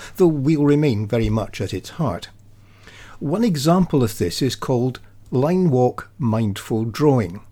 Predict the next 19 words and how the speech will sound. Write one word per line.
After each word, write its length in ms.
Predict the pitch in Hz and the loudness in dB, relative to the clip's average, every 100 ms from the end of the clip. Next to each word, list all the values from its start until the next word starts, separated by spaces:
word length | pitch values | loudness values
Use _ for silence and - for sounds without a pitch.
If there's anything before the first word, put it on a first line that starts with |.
| - | -10
which 160 | 120 143 | -6 -4
is 100 | 123 | -4
part 380 | - 117 113 | -2 -2 -2
of 100 | 110 | -2
an 160 | 110 110 | -2 -2
ongoing 520 | 127 127 117 110 101 | 0 0 2 0 2
residency 640 | 107 127 127 110 98 - 104 | 0 0 0 -2 -4 -2 -2
in 160 | 101 101 - - | -2 -6 -14 -2
Craigmillar 640 | 135 107 165 127 87 95 | -2 2 2 2 0 -6
and 160 | 127 107 | -4 -4
the 80 | 107 | -4
surrounding 420 | - 110 92 98 | -2 0 0 0
area. 380 | 120 117 98 92 - - - - - - - | 2 2 0 -4 -14 -20 -20 -20 -20 -20 -4
Led 320 | 147 208 196 | 0 0 0
by 100 | 220 | 0
the 160 | 175 175 | 2 2
artist 560 | 131 127 139 120 - | -2 0 0 0 0
Jonathan 400 | 123 113 - 101 | 0 0 0 -4
Baxter 640 | 101 160 156 - 87 117 | -2 -4 -6 -4 -2 -4